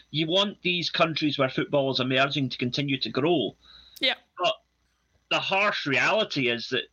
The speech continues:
Speaker 1: Saudi Arabia is a, because of the, shall we say, the socio-political background to the country,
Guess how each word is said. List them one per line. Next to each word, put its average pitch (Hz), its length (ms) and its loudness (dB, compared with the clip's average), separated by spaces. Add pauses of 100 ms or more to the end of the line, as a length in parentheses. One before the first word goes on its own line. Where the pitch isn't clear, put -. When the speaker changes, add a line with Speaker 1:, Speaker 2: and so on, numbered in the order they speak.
(100)
Speaker 1:
Saudi 180 420 0
Arabia 151 600 2
is 123 160 -2
a, 110 360 0 (1400)
because 175 600 0
of 160 440 2 (160)
the, 131 480 -2
shall 139 200 0
we 131 100 0
say, 131 140 -2
the 127 100 0
socio-political 135 880 0
background 147 640 0
to 127 100 0
the 123 100 -4
country, - 540 -2